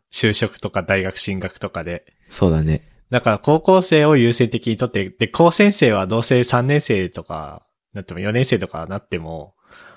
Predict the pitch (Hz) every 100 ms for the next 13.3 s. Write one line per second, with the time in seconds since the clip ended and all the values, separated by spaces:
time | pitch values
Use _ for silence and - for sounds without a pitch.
0 | _ 110 95 117 123 110 131 - 92 92
1 | 87 82 82 80 78 - - 101 - 117
2 | 135 139 - 123 123 120 - _ 98 113
3 | 107 104 92 90 120 135 113 131 135 143
4 | 139 143 143 135 85 - 85 85 82 78
5 | 76 _ _ - - - 87 82 - 78
6 | _ _ _ - - _ _ _ 85 80
7 | 80 80 80 80 80 80 82 117 117 151
8 | 175 175 180 180 175 180 180 113 123 113
9 | 104 139 151 151 120 139 175 _ _ _
10 | _ _ - 147 190 160 101 - 117 92
11 | 104 101 104 101 98 101 101 104 92 90
12 | 87 104 - 139 139 127 131 120 120 -
13 | 80 80